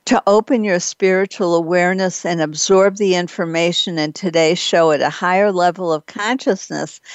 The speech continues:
I encourage you to say these words of truth with me. "I am a peaceful soul.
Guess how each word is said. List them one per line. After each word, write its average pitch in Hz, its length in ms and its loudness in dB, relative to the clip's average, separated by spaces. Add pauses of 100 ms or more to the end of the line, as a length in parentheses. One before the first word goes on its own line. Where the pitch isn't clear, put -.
(260)
I 185 100 0
encourage 208 640 0
you 196 100 -2
to 170 140 -2
say 170 340 -2
these 170 400 -4
words 170 400 -2
of 165 160 -4
truth 156 460 -6
with 156 280 -4
me. 156 380 -2 (560)
"I 185 160 2
am 190 240 0
a 170 80 2
peaceful 185 720 -6
soul. 147 560 -2